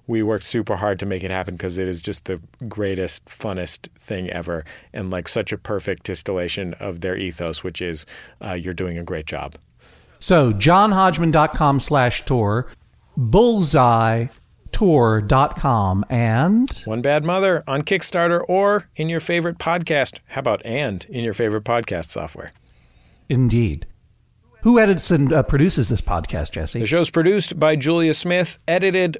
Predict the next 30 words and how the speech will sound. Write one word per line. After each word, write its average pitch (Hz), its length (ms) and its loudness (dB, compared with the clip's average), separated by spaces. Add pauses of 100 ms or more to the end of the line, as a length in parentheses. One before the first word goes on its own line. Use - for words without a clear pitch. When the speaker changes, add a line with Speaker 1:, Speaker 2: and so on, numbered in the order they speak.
(120)
Speaker 1:
by 131 160 0
Mark 147 280 2
McConville. 156 580 0
If 127 100 -4
you've 185 160 0
got 160 180 2
a - 40 -2
case 160 300 0
for - 160 -2
the 135 120 0
judge, 120 420 -2 (340)
go 147 180 4
to 131 320 0
maximum 147 580 -2
fun 143 220 -2
dot 123 220 0
org 127 280 0
slash 110 380 -2 (100)
J 160 240 0
J 123 280 0
Ho. 151 240 0
That's 131 240 -4
maximum 143 440 -4
fun 110 180 -6
dot 101 200 -4
org 147 260 -2
slash 107 320 -6 (340)
J 156 320 -2
J 123 420 0 (340)
H 170 340 -2